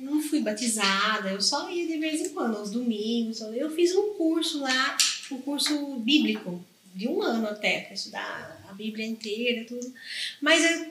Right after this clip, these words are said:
eu não vivia a palavra. Eu gostava, mas eu não vivia a palavra.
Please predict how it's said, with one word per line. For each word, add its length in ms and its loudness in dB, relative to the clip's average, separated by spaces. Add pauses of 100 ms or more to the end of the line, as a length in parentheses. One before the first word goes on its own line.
eu 100 8
não 100 12
vivia 480 8
a 20 -2
palavra. 480 -2 (440)
Eu 80 -14
gostava, 600 2
mas 160 -4
eu 60 -2
não 140 -4
vivia 420 2
a 60 -8
palavra. 340 -8